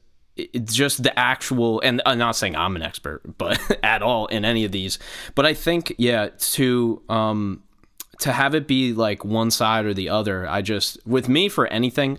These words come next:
I'm not politically on any side. Um, you know, I go by topic, you know, let, run it by me, I'll let you know where I stand type of deal.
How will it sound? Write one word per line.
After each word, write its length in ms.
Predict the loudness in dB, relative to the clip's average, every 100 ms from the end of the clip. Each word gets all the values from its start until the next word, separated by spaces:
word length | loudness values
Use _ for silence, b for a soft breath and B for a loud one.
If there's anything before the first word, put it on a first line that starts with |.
| 0
I'm 220 | 2 4
not 360 | 2 0 -2 -4
politically 420 | -2 0 0 0
on 100 | 2
any 160 | 2 0
side. 360 | 0 -2 -2 B B B
Um, 340 | -4 -4 -4 -4
you 100 | -2
know, 140 | 0 0
I 80 | 2
go 160 | 2
by 160 | 2 0
topic, 480 | 2 0 0 -6 -8 -4
you 120 | -2
know, 220 | -2 -4
let, 380 | -2 -2 -4 -4
run 180 | 0 0
it 80 | 2
by 200 | 2 2
me, 180 | 0 -2
I'll 80 | -2
let 180 | -2 0
you 80 |
know 100 | 0 0
where 100 | 0
I 60 |
stand 340 | -2 0 0 0
type 180 | -2
of 100 | -2
deal. 200 | -2 -4